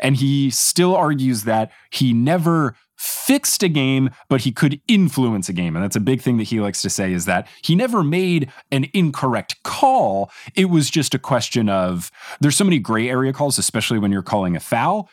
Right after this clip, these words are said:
So Tim Donaghy long states that he never made an incorrect call. He just chose when to be stricter or non-stricter. But if you look at every call he made on a call-to-call basis,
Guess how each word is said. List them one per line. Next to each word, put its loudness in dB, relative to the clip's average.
So -2
Tim 2
Donaghy 0
long 0
states -2
that -2
he -2
never 2
made 0
an -4
incorrect 0
call. -2
He 0
just 0
chose 0
when 0
to -4
be -2
stricter -2
or -4
non-stricter. -4
But -2
if -6
you -2
look -2
at -4
every 0
call -4
he -4
made 0
on -2
a -6
call-to-call -4
basis, -4